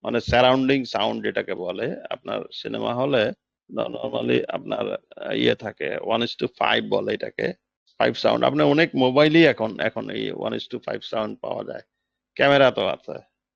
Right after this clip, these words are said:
one is to five সাউন্ড, আমার ক্যামেরাগুলিতেই আছে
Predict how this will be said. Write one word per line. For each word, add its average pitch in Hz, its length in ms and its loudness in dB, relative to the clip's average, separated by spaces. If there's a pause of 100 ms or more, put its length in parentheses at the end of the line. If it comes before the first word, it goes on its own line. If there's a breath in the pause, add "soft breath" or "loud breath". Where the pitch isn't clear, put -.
(320)
one 110 160 -6
is 113 200 -10
to 98 60 -10 (100)
five 113 180 -2 (160)
সাউন্ড, - 440 -10 (880 soft breath)
আমার 127 260 2
ক্যামেরাগুলিতেই 110 680 0
আছে - 220 -10